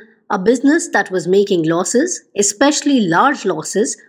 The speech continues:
would quickly have to find a way to profitability or shut down. They would have no way to continue operating.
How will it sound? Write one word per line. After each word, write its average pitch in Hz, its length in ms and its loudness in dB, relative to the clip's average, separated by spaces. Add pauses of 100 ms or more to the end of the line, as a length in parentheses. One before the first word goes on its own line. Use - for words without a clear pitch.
would - 240 0
quickly 349 440 2
have 339 180 0
to 294 80 -2
find 254 320 0
a 247 60 2
way 214 180 2
to 220 100 -6
profitability 226 920 0
or 247 100 0
shut 180 320 -6
down. - 300 -8 (480)
They 381 120 4
would 339 160 4
have 254 160 2
no 208 240 2
way 202 180 4
to 208 100 0
continue 180 440 0
operating. 160 600 -6